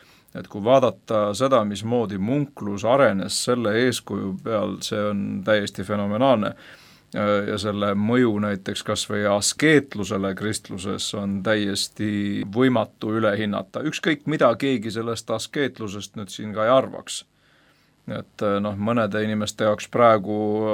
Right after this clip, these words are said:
algas just, suur paast, selle saate tegemise, salvestamise ajast ma räägin siis. Mõne inimese jaoks on see täiesti võõras nähtus, et, et noh, Piibel sellest midagi ei räägi, seetõttu meie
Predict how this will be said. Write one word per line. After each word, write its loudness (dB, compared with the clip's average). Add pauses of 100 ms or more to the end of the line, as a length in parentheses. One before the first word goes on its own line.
(180)
algas 0
just, -10 (480)
suur -2
paast, 6 (420)
selle -6
saate 0
tegemise, 0
salvestamise 0 (480)
ajast -4
ma -8
räägin -6
siis. -10 (680)
Mõne 0
inimese -4
jaoks 2
on -2
see -4
täiesti -2 (640)
võõras 4
nähtus, 0
et, -4 (100)
et -8
noh, -4
Piibel -4
sellest -4
midagi 2
ei 2
räägi, 2
seetõttu -4
meie -2